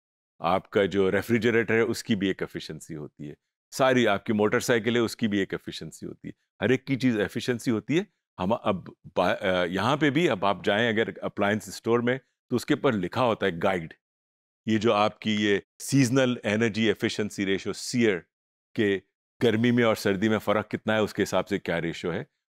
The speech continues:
वो उस पे लिखा होता है। आप उसे देख लें, जितना ज़्यादा से ज़्यादा रेशियो होगा, वो उतनी अच्छी से अच्छी वो, अ, अगर हायर का ख़रीदें शायद उसका अच्छा हो,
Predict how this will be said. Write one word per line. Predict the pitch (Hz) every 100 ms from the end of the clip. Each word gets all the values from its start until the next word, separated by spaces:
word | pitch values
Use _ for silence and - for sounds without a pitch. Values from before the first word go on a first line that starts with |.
| -
वो | 113
उस | 120 -
पे | 143
लिखा | 120 123
होता | 120 95 78
है। | 71 _ _
आप | 87 98
उसे | 107
देख | 110 104 120
लें, | 131
जितना | 104 113 107
ज़्यादा | 95 98 107
से |
ज़्यादा | 98 95 95
रेशियो | 92 90 131
होगा, | 117 139 131 _ _ 101
वो | 104
उतनी | 95 98 - - 123
अच्छी | 101 - 120
से | -
अच्छी | 101 - 107
वो, | 95 95 90 - _ _ -
अ, | 87
अगर | 85 85 87
हायर | - 104 113
का | 110 107
ख़रीदें | 101 98 98
शायद | 92 95 95
उसका | 90 - 92
अच्छा | - 113
हो, | 90 90 82